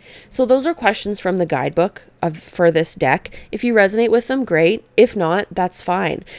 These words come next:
You don't have to use those questions. You can still sit down and open up a dialogue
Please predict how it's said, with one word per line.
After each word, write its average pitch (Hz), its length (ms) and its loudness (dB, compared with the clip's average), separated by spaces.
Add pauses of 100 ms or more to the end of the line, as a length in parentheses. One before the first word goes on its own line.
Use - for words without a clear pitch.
(120)
You 220 80 -2
don't 214 180 0
have 214 260 -4
to - 80 -6
use 208 180 -2
those 170 180 -2
questions. 165 540 -8
You 190 80 -6
can 202 180 -6
still 208 220 -4
sit - 240 -8
down 180 220 -4
and 180 160 -6
open 180 260 -2
up 180 120 -8
a 170 40 -6
dialogue 156 720 0